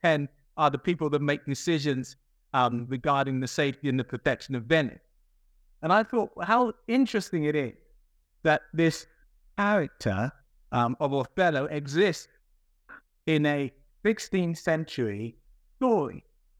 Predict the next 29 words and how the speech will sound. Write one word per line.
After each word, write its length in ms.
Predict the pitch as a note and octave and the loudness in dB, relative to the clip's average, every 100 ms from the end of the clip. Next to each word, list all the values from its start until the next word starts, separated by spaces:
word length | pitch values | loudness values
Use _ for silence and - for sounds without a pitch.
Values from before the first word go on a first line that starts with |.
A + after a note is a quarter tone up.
| - | -8
You 80 | B2+ | -6
know, 120 | C3+ C3+ | -4 -8
why 720 | C#3+ F3 A3 A3+ G#3+ G3+ F#3+ - _ _ _ - | -2 2 4 4 2 0 -4 -8 _ _ _ 0
is 200 | D#3 D#3 | 2 2
Othello 500 | D3 - D3 C3+ B2 | 2 2 2 2 0
an 60 | |
African? 580 | A#2+ A#2 A2 - - C3+ _ _ _ _ _ - | -4 -6 -10 -12 -10 -12 _ _ _ _ _ -4
Uh, 260 | A2+ A2 - | -2 -2 -4
why 300 | C3+ F3+ F#3+ | 0 2 2
is 260 | F#3+ F#3 E3 | 2 2 2
his 160 | E3 C#3 | 0 0
blackness 800 | D#3 E3 G3+ - D#3+ C#3 C#3+ - _ _ _ _ | 2 4 2 -2 -2 -2 -2 -10 _ _ _ _
very 220 | C3+ C3+ | -2 -2
visible, 640 | A2+ E3 F3+ D#3+ C#3 C3+ C3+ _ _ _ _ | 2 4 4 2 0 -4 -8 _ _ _ _
uh, 120 | A#2+ | -6
very 260 | A2+ C#3+ C3+ - | 2 2 2 2
obvious? 480 | D#3+ B2+ G2+ G2+ - _ _ _ _ _ _ _ _ - | 2 2 -6 -8 -20 _ _ _ _ _ _ _ _ -2
Uh, 140 | C#3 B2+ | -2 -2
why 340 | C3 F3 G#3 G#3+ | 0 2 4 2
is 120 | G3+ | 0
he 100 | G3+ | -2
described 680 | E3+ E3+ - F#3 E3+ D#3 D#3 | -2 -2 -2 0 2 0 -2
in 120 | D#3 | -2
a 60 | |
derogatory 800 | C#3 D#3+ F3+ A#3+ G#3 - C#3+ A2+ | 0 0 2 2 0 0 -2 -2
way, 440 | A2 G2+ A2 D#3+ G3 _ _ _ _ _ | -4 -2 0 0 -2 _ _ _ _ _
uh, 160 | B2+ B2 | -2 0
by 300 | A#2 C#3 C3 | 2 2 2
Iago 540 | C3+ D3+ D3+ F#3 G#3 | 2 2 2 0 -2